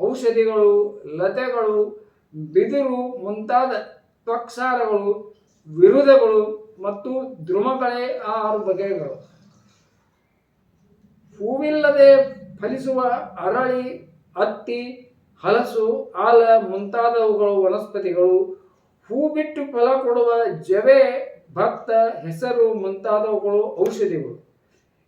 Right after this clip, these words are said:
ಇವುಗಳು ಫಲಪಕ್ವವಾದ ಮೇಲೆ ನಾಶ ಹೊಂದುತ್ತವೆ. ಆಶ್ರಯ ವೃಕ್ಷಾದಿಗಳಿಗೆ ಹಬ್ಬಿ ಮೇಲಕ್ಕೆ ಬೆಳೆಯುವ ಮಲ್ಲಿಗೆ ಮುಂತಾದ ಬಳ್ಳಿಗಳು ಲತೆಗಳು. ಕಠೋರವಾದ ಸಿಪ್ಪೆಯನ್ನು ಹೊಂದಿರುವ ಬಿದಿರು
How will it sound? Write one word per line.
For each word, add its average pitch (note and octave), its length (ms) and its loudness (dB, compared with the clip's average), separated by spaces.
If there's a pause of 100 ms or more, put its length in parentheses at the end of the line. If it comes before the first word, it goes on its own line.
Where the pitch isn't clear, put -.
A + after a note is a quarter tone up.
(120)
ಇವುಗಳು D4 580 2
ಫಲಪಕ್ವವಾದ C4 1000 2
ಮೇಲೆ A#3 220 -2
ನಾಶ G#3+ 360 -4
ಹೊಂದುತ್ತವೆ. D#3+ 400 -10 (2000)
ಆಶ್ರಯ C4+ 540 4
ವೃಕ್ಷಾದಿಗಳಿಗೆ C4 920 2
ಹಬ್ಬಿ G#3+ 340 -4
ಮೇಲಕ್ಕೆ A#3 580 0
ಬೆಳೆಯುವ G#3+ 440 0
ಮಲ್ಲಿಗೆ A#3+ 1080 -4
ಮುಂತಾದ G#3 540 -4
ಬಳ್ಳಿಗಳು G#3 580 2
ಲತೆಗಳು. G#3+ 600 -6 (760)
ಕಠೋರವಾದ C4+ 840 4
ಸಿಪ್ಪೆಯನ್ನು A#3+ 640 -6
ಹೊಂದಿರುವ G#3+ 640 -2
ಬಿದಿರು A3+ 640 -6